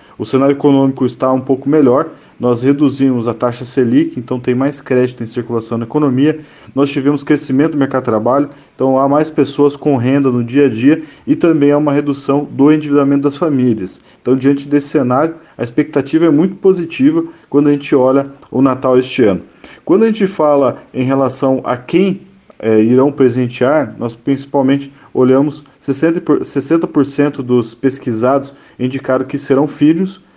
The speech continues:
mãe quarenta e oito por cento, cônjuge quarenta e quatro por cento e irmão vinte e oito por cento. Veja que o cônjuge tá na terceira posição, normalmente os filhos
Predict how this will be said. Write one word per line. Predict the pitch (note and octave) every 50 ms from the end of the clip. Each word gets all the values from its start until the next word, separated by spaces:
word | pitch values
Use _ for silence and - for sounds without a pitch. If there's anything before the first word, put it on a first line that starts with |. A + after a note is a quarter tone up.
| _ _ -
mãe | C3+ C#3+ C#3+ C#3+ C#3
quarenta | C#3 - B2 B2 C3 C3+ C#3+
e |
oito | C#3+ C#3 C#3
por | - E3+ E3
cento, | - - D3 D#3+ E3 E3 - - _ _ _ _ _ _
cônjuge | - D#3 E3+ F3+ F3+ D#3+ C#3+ C#3 B2 A2 A2 A2 - - _ _
quarenta | - C#3 C3 C3 C#3 F3 F#3 F#3 E3+
e |
quatro | D#3+ D#3 D3 C#3 C#3+ -
por | - C#3 C3+
cento | C3+ - - C#3 C#3+ D3+ C#3+ - - _ _ _ -
e | C3 D3
irmão | D#3+ D#3 C#3+ C#3 C#3 C#3+ C#3+
vinte | C#3 D3 C#3 -
e |
oito | D3 C#3+ D3
por | - F3+ D#3+
cento. | E3 - C3 B2 A#2 A#2
Veja | B2 C3 C3+ C#3
que | - D#3+
o | D3+
cônjuge | - - C#3+ D3 E3 E3+ E3 C#3 A#2 - - _ _ _ -
tá | C#3 D3
na | D3 D3+
terceira | D3 D3 C#3+ C3+ - - D#3 D#3+
posição, | D#3+ - D#3+ D3 C3+ C3 B2 - - C#3 C#3+ D3
normalmente | D3+ D3+ D3+ C#3+ C#3 C#3 C#3 C#3+ C#3 - - - - _ _ _
os | - C3+ C3 -
filhos | - - C#3+ D3+ C#3+ C#3+ C#3 C#3 -